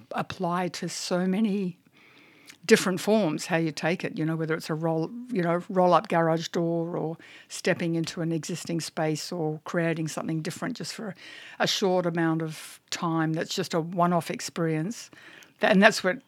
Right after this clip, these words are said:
draws me to it, um, is, you know, here I am for a minute, bang,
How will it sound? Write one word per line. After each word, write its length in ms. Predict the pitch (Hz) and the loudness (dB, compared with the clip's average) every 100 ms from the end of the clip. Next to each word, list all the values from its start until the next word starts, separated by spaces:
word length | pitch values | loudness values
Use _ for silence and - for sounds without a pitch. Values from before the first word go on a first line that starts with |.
| - _ _ _ 180 214 | -20 _ _ _ -12 -6
draws 400 | 160 180 170 160 | 0 4 4 2
me 160 | 165 160 | -2 -2
to 220 | - 160 | -2 -4
it, 100 | - - - - - - | -4 -8 -20 -20 -20 -8
um, 500 | 165 156 160 160 170 - - - _ - | -2 0 0 0 -4 -8 -20 -20 _ 0
is, 340 | 170 165 - | 2 2 2
you 80 | 175 | -2
know, 160 | 160 156 208 - _ _ _ - 233 - _ - | -2 -4 -10 -14 _ _ _ -14 -14 -18 _ 0
here 200 | 214 175 | 4 4
I 60 | |
am 220 | 160 165 | 2 0
for 120 | 165 170 | -2 -2
a 60 | |
minute, 260 | 165 165 - - | 0 -2 -6 -8
bang, 340 | - 170 160 | -2 0 0